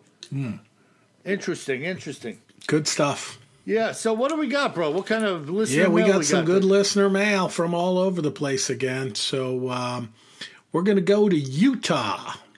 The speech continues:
Speaker 1: And this is from Les in Utah.
Speaker 2: Wow.
Speaker 1: And he says, uh, "I had a sighting some twenty miles northeast of the Provo video." So, uh, Provo, Utah is where we had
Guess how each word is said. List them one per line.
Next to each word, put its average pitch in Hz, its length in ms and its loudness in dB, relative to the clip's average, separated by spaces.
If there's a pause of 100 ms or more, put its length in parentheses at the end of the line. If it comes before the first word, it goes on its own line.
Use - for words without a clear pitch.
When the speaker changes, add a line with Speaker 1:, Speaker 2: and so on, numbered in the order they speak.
(1040)
Speaker 1:
And 139 320 -2
this 180 200 -4
is 160 120 -2
from 120 360 -4
Les 202 520 -2 (100)
in 120 220 -8
Utah. 131 560 -6 (560)
Speaker 2:
Wow. 117 120 -6
Speaker 1:
And 123 180 -4
he 180 340 -2
says, 147 580 -4 (100)
uh, 117 320 -8
"I 214 460 0
had 139 300 -4
a 127 60 -6
sighting 139 600 -4 (460)
some 151 380 -2
twenty 233 520 -2
miles 165 600 -4
northeast 151 800 -4
of 139 260 -4
the 127 140 -6
Provo 160 840 -4 (400)
video." 113 600 -4 (160)
So, 113 460 -10
uh, 107 280 -6
Provo, 147 380 -2
Utah 135 520 -2
is 113 140 -8
where 123 200 -4
we 117 220 -2
had 123 480 -6